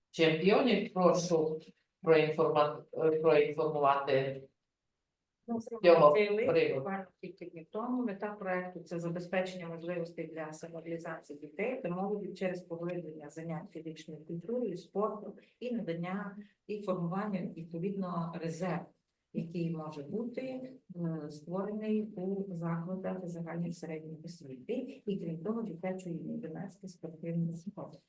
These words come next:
Speaker 2: Це перші, четверті класи, п'яті, дев'яті, десяті, дванадцяті класи, але для цього потрібно буде ще додаткове фінансування.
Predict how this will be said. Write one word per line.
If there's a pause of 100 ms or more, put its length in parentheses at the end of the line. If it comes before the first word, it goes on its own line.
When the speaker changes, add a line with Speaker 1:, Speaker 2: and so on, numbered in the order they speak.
(160)
Speaker 2:
Це
перші,
четверті
класи, (120)
п'яті,
дев'яті,
десяті, (100)
дванадцяті
класи, (560)
але
для
цього
потрібно
буде (120)
ще
додаткове
фінансування.